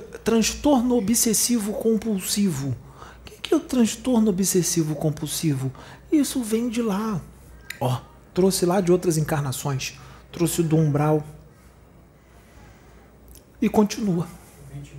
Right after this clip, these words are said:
Sim, isso é outra coisa. Transtorno obsessivo compulsivo. Ansiedade exacerbada, depende, cada caso é um caso. Jesus teve ansiedade,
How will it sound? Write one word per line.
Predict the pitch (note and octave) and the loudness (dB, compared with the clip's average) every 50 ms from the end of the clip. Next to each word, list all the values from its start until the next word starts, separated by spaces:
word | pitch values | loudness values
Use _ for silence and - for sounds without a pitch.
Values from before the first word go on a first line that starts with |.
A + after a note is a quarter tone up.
| C3+ C3+ C#3 C#3+ C#3+ C#3 C3 - C3 B2+ - - - - - - - - - - - - - - - - - - | -14 -14 -14 -14 -14 -16 -16 -16 -18 -18 -18 -18 -18 -18 -18 -20 -20 -20 -18 -18 -18 -18 -18 -20 -20 -20 -10 -6
Sim, | - - C#3 B2+ C#3 D3+ D3 C#3+ B2+ | 0 2 4 4 6 6 4 4 2
isso | A#2+ - - | 0 0 0
é | C3 C3+ | 2 4
outra | D3 F3 F#3 F#3 F#3+ | 4 4 4 2 -2
coisa. | F3 - - C#3 B2 B2 - - - - - - - - - - | -6 -4 -4 -4 -4 -4 -6 -8 -14 -20 -20 -20 -20 -20 -20 -6
Transtorno | - E3+ F#3+ F#3 E3+ - - G#3 G3+ G3 G3+ G3 | 0 2 2 2 2 4 4 6 6 6 4 2
obsessivo | E3+ E3 E3 - - E3+ D#3 - - D#3 D3 D3+ D#3 | 0 0 0 0 0 0 -2 -2 -2 -4 -4 -4 -6
compulsivo. | - - D#3+ D#3 D3+ - F3 D#3+ - - - F3+ E3+ E3+ E3 - - - - - - - - - - - - - - - - - - - - - - - - - - | -6 -4 -4 -4 -4 -6 -8 -6 -6 -6 -4 -2 -4 -4 -4 -6 -10 -16 -18 -20 -20 -20 -20 -20 -20 -20 -20 -20 -20 -20 -20 -20 -20 -20 -20 -20 -20 -20 -16 -4 0
Ansiedade | F#3+ F#3+ F#3 - - E3+ E3+ E3+ D#3+ D#3 C#3+ C#3 D3+ D3 C#3 D#3 - - - | 2 2 2 2 2 2 2 2 2 0 -2 -2 -2 -2 -4 -6 -10 -8 -2
exacerbada, | - G3+ G#3 G#3+ F#3+ D#3 D#3 D3+ D3 - - D#3+ C#3 C3+ - C#3+ C#3 D3 D3 D3 D3+ D3+ - - | 0 2 2 2 2 -2 -2 -2 -2 0 0 0 -2 -2 -4 -4 -4 -4 -4 -4 -6 -6 -6 -2
depende, | C#3 D#3 E3 E3 - D3 C#3+ D#3 D#3+ D3 C#3+ | -2 -2 0 0 0 0 0 0 -2 -2 -4
cada | C#3+ - C3+ C3 C3 B2+ | -4 -4 -4 -4 -4 -6
caso | - - C3 C3+ B2+ C3+ | -4 -4 -4 -2 -2 -2
é | C3 | -2
um | C3 | -2
caso. | C3 - C3+ C#3 C#3+ C#3 C#3 | -2 -2 -2 -2 -2 -2 0
Jesus | C3+ D3+ D3+ C#3 C#3+ D3+ F3 E3+ - | 0 0 0 0 0 -2 -2 -2 0
teve | - F#3+ F#3+ F3+ F#3+ G3+ - - - - - | 0 0 0 2 0 -2 -4 -6 -12 -8 -4
ansiedade, | F#3+ G3 F#3+ - - G#3+ A3 F#3 C#3+ C3+ C3 B2+ - - | -2 0 0 2 0 0 -2 -2 -2 -2 -2 -4 -6 -10